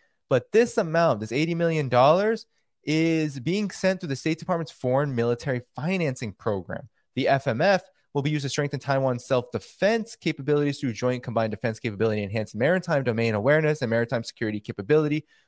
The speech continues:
the department wrote in its notification to Congress. That was reviewed by C N N.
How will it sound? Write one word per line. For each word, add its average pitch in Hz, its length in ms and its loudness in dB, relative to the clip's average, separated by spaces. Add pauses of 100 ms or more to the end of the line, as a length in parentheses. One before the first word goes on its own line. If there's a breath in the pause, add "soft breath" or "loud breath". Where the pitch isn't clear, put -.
the 127 80 -2
department 123 560 -2
wrote 110 480 -4 (640 soft breath)
in 135 240 0
its 120 200 -4
notification 117 720 0
to 107 120 -8
Congress. 113 800 -4 (440)
That 120 160 4
was 107 180 -4
reviewed 101 500 -2 (160)
by 104 140 2
C 101 240 -4
N 98 140 -2
N. 127 260 0